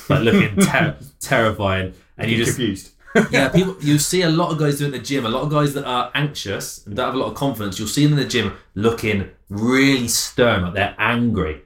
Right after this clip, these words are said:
Speaker 1: 'cause they're trying to look dangerous because they think that that is, it's a substitute for their anxiety.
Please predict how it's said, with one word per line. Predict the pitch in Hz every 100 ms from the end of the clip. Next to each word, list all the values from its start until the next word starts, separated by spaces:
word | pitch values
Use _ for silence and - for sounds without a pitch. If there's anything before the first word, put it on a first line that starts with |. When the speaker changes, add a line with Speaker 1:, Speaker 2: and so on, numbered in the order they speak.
| _
Speaker 1:
'cause | -
they're | 110 110
trying | 147
to | 156
look | 139 101
dangerous | 123 135 139 95 95 -
because | 90
they | 101 98
think | 120 101
that | 104 101 - - _
that | 117 113 107
is, | 104 101 - - _ - -
it's | - 143
a |
substitute | - 120 98 - 95
for | 80
their | 95 98
anxiety. | 92 101 98 101 110 82 78